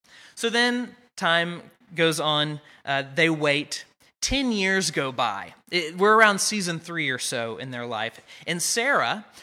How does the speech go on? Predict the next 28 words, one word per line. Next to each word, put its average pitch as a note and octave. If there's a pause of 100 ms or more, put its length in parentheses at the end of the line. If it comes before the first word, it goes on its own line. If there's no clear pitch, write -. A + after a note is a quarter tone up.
(100)
tells A#3+
Abraham, C#3 (360)
uh, C3+ (360)
"Look, E3 (520)
Abe, F3+
I, D#3+
I'm D3+
getting D3+
older. G3
I'm, D3+
I'm D#3
seventy-five G3+
years D#3
old F#3
now. F#3 (320)
Why F3+
don't C#4+
we B3
try E3+
to G3
have C#3+
this E3+
promised C#3
child A#2+
through A2+
my A#2+
servant D3
Hagar?" G3+